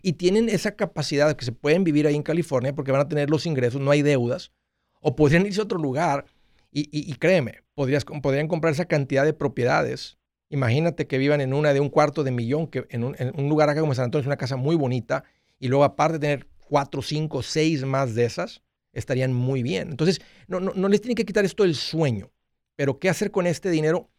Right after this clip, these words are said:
A mí me gustan las dos cosas. Si se pueden comprar una propiedad en efectivo que les dé una buena renta, adelante. Si la renta no va a estar buena del uno por ciento mensual de la inversión, entonces pongan esto en una cuenta de inversión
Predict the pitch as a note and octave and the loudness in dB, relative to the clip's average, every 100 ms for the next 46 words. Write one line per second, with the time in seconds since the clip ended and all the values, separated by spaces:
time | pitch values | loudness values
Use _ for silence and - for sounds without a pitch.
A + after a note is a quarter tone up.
0 | _ - B2 D#3 F#3 F#3 F3+ D3 B2+ B2 | _ -10 -4 0 2 2 2 0 0 -4
1 | - C#3+ D3+ B2 C3 E3 F3 F3+ F3+ F3 | -6 -18 -12 -6 -4 -2 -2 0 0 0
2 | D#3 D3 D#3 D#3+ - B2 D3+ D3 D#3 B2+ | -2 2 2 0 -4 -8 0 0 0 -2
3 | A#2+ C#3+ C#3+ C#3+ C3 C#3+ D3 F#3 A3+ _ | -2 0 0 0 0 0 -2 -6 -8 _
4 | _ B2 B2 B2 A#2 C3 C#3+ E3 G3+ A3+ | _ -2 2 2 0 2 2 4 2 2
5 | G#3+ G3+ F#3 G3+ F3 D#3+ D#3 B2+ B2 D3+ | 2 2 2 0 0 2 2 2 0 0
6 | E3 C#3 C3+ D3+ D#3 C#3+ A#2+ C#3+ B2+ B2 | -2 -4 -4 -2 -2 -2 0 0 2 0
7 | A2+ A2 F3+ G3+ - _ - D3+ C#3 F3+ | 0 -2 -2 -4 -6 _ -6 -6 -2 0
8 | F#3+ F3 G3 F3+ F3 F3 D#3+ C3+ - F#3+ | 0 0 -2 0 -2 -2 -2 0 0 -2